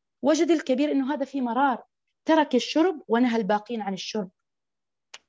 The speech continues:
هذا الذي يكون ليس رأفة ولا رحمة، بل هذا نقمة،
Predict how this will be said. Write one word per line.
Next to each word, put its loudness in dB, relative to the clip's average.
هذا 4
الذي 6
يكون 2
ليس 6
رأفة 0
ولا 0
رحمة، -6
بل 6
هذا 6
نقمة، 2